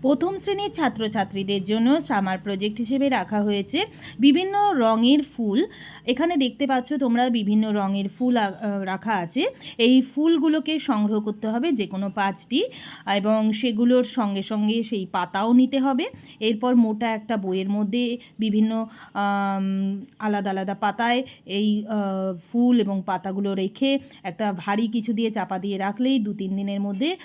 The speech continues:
শুকিয়ে যাবে। তারপর সেগুলোকে খাতার মধ্যে, আ, সেলোটেপ দিয়ে আটকে সেই ফুলের নাম, ফুলের রং, ফুলে গন্ধ আছে কিনা ইত্যাদি লিক-, লিপিবদ্ধ করতে হবে। তৃতীয় শ্রেণীর ছাত্রছাত্রীদের জন্য বাংলার প্রজেক্ট হিসেবে থাকতে পারে রবীন্দ্রনাথ ঠাকুরের যে নৌকা যাত্রা আছে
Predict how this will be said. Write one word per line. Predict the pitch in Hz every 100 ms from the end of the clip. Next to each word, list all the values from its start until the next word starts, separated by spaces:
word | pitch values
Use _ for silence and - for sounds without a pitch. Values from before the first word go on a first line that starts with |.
| - -
শুকিয়ে | - 277 311 262
যাবে। | 190 175 254 508 - -
তারপর | 233 247 269 330
সেগুলোকে | - 262 233 254 262 262
খাতার | 247 190 190
মধ্যে, | 190 202 190 254 277 - - -
আ, | 208 202
সেলোটেপ | 190 220 196 190 202
দিয়ে | 185 214
আটকে | 214 202 202 - 202 220 277
সেই | - 226 202
ফুলের | - 214 202 196
নাম, | 214 220 233 240
ফুলের | 240 202 185 180
রং, | 214 220 240 240 - -
ফুলে | 277 294 302
গন্ধ | 240 247 254
আছে | 294 220 226
কিনা | 214 196 196 214
ইত্যাদি | 208 208 190 196
লিক-, | 202 208 233
লিপিবদ্ধ | 208 208 185 175 170
করতে | 339 208 - 190
হবে। | 190 185 180 180 - _ - - - - _ _ _ _ _ - 262
তৃতীয় | 302 339 370
শ্রেণীর | 370 359 370
ছাত্রছাত্রীদের | 269 208 202 185 202 196 196 214 208
জন্য | 254 269
বাংলার | 269 262 190 175 180 180
প্রজেক্ট | 202 202 226
হিসেবে | 254 247 277
থাকতে | 285 277 269 294
পারে | 262 180 262
রবীন্দ্রনাথ | 262 247 262 285 285
ঠাকুরের | 277 285 285 294
যে | 233
নৌকা | 185 190 180 220
যাত্রা | 214 208 208
আছে | 160 147 311